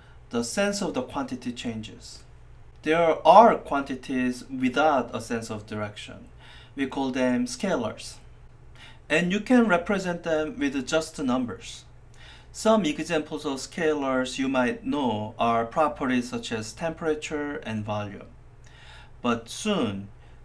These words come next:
you will see vector quantities, displacement, velocity, acceleration, and force to start. A vector as a mathematical quantity is best described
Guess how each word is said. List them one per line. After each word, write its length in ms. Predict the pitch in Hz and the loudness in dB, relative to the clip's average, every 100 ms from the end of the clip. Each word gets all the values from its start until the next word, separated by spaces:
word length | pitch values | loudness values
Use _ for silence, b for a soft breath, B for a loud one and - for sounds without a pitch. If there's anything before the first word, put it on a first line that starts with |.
| - | -4
you 140 | 139 | 0
will 160 | 139 139 | 2 0
see 240 | 117 127 | 0 0
vector 460 | 113 123 120 - 104 | 0 2 0 -2 -12
quantities, 840 | 95 117 107 104 - - - - - - B B B B | -10 -8 -8 -10 -16 -18 -18 -18 -20 -20 B B B B
displacement, 1200 | - 123 - - 127 123 127 123 117 117 120 - - - | -6 -6 -6 -2 0 0 -2 0 0 -2 -8 -12 -20 -8
velocity, 840 | 113 117 117 - 123 117 117 117 117 - - | 0 2 0 -4 -2 0 -2 -6 -12 -20 -8
acceleration, 1200 | 117 117 123 113 113 110 110 110 113 107 107 110 - - - | -8 -4 -4 -2 -2 -2 -4 -6 -8 -6 -6 -10 -14 -20 -14
and 200 | 107 107 | -8 -8
force 440 | - 165 120 101 - | -6 -2 -2 -4 -12
to 160 | - | -14
start. 360 | 107 - 104 80 - - - - - - - B B B B | -14 -8 -8 -8 -16 -20 -20 -20 -20 -20 -20 B B B B
A 260 | 147 147 139 | 4 4 2
vector 760 | 170 196 - - 220 220 - | 2 2 2 2 2 2 -2
as 300 | - 170 170 | 2 2 2
a 160 | 180 160 | 2 2
mathematical 720 | 143 139 - 180 220 220 165 | 2 -2 -4 0 0 2 -2
quantity 800 | 151 143 123 120 107 110 104 107 - - b b b - | -2 -2 -2 -2 -8 -10 -10 -12 -16 -20 b b b -2
is 240 | 143 143 | -2 0
best 480 | - - 156 170 - 214 196 | -6 0 0 2 -4 -8 -6
described 800 | 151 - - 143 143 180 214 | -6 -8 -4 0 2 0 -6